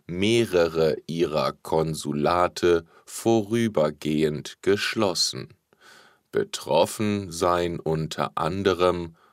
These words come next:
Bordeaux, Paris, Mailand und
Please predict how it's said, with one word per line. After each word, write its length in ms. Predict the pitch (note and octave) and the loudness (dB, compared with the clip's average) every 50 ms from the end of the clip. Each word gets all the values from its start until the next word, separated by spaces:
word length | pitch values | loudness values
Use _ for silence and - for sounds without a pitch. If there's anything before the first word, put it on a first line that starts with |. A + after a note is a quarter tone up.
| _ _ | _ _
Bordeaux, 960 | - - D#2+ D2 C#2 B1+ C#2 D#2+ D2+ D2 D2+ E2 F2+ G2 G#2 A2 A2 A2+ A2+ _ _ _ _ _ _ _ _ _ - | -12 -4 0 0 0 0 -2 -4 -6 -2 2 4 6 6 4 4 0 -4 -8 _ _ _ _ _ _ _ _ _ -8
Paris, 1000 | - - C#2 C2+ C2+ C2 D2 E2 D#2 E2 E2+ E2 E2 E2 - - - - _ _ _ _ _ _ _ - | 0 2 2 2 2 -2 -4 -6 -4 -4 -6 -6 -4 -4 -2 -2 -4 -6 _ _ _ _ _ _ _ -12
Mailand 1040 | D#2 D2+ D#2+ D#2+ D#2+ E2+ F2 F2 F#2 F#2+ F#2 F2+ F2+ F2+ F2+ F#2 F2+ - - - _ _ _ _ _ _ _ _ - | -10 -6 -4 -2 0 0 2 2 2 0 2 2 2 2 0 -2 -6 -10 -12 -16 _ _ _ _ _ _ _ _ 0
und 320 | - A2+ A#2+ A#2+ A#2+ A#2 | 2 4 4 4 0 -4